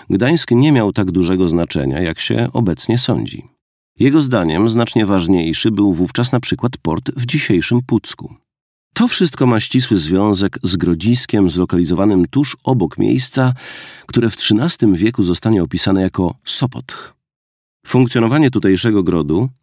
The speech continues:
datowano pierwotnie na okres od ósmego do dziesiątego wieku.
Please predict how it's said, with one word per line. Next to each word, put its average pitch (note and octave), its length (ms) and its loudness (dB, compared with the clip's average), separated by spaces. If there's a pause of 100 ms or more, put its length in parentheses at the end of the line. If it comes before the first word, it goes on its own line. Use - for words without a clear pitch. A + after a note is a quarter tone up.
(180)
datowano G#2+ 500 0
pierwotnie F#2+ 560 0
na F2+ 140 0
okres F#2+ 440 0 (460)
od C#3 140 0
ósmego C#3 480 2
do A#2 120 2
dziesiątego G#2 540 0
wieku. D#2 420 -4